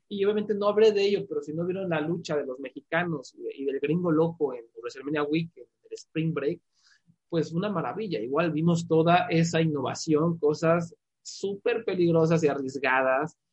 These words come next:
y Ares ahí estaba, Ares y Aramis ahí estaban,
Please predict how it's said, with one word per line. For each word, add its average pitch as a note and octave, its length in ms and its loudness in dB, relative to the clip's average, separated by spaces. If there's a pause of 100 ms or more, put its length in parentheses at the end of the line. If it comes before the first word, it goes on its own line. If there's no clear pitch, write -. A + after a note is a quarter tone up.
(140)
y F3 180 -4
Ares D3 360 0
ahí A#2 140 -6
estaba, A2+ 380 -10
Ares E3 300 4
y E3 60 6
Aramis D#3 460 2
ahí C3+ 220 2
estaban, D#3 800 2